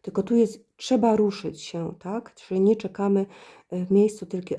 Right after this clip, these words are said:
o te swoje zasoby, tak? Co już żeśmy uziemili-, uziemili, co już żeśmy zasiali, czekamy na wzrost, tak? To trzeba jeszcze do tego ruszyć energię.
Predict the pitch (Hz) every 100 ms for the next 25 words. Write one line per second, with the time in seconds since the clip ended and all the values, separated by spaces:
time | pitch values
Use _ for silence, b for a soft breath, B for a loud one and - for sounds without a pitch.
0 | - 208 214 220 - 202 208 208 185 175
1 | 170 - 202 208 185 220 269 403 - b
2 | b b b _ - 220 277 - - -
3 | 214 208 196 190 180 160 - 196 202 233
4 | 240 254 254 - - 220 247 247 247 247
5 | 240 - 190 180 175 170 160 151 160 196
6 | - 240 240 240 - - 196 196 185 175
7 | 165 165 160 175 294 - _ - 277 -
8 | B B - 180 247 233 202 202 175 165
9 | 190 180 175 190 - 180 - _ _ _
10 | 165 165 151 151 -